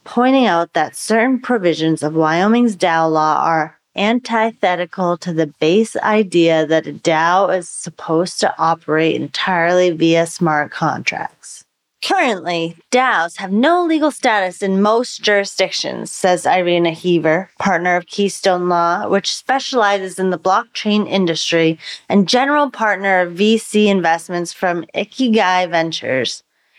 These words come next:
She's talking in the context of metaverse projects that are being launched on decentralized protocols. Legally speaking, traditional companies seem to remain the main game in town.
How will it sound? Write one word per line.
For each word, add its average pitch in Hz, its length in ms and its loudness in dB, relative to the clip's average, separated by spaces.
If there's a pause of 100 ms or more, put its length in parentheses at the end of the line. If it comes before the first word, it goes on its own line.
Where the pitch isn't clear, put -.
(200)
She's 359 340 0
talking 233 520 0
in 190 100 2
the 180 80 0 (160)
context 180 500 -4
of 170 200 0 (340)
metaverse 190 640 0
projects 165 580 -2
that 190 160 0
are 190 100 2
being 262 360 4
launched 180 400 0
on 160 280 -2
decentralized 233 960 0
protocols. 143 720 -4 (560)
Legally 254 440 2
speaking, 170 680 -2 (160)
traditional 196 880 0
companies 190 640 0
seem 202 300 2
to 269 100 0
remain 190 540 4
the 165 80 2
main 180 420 4
game 175 400 2
in 165 360 2
town. 80 580 -4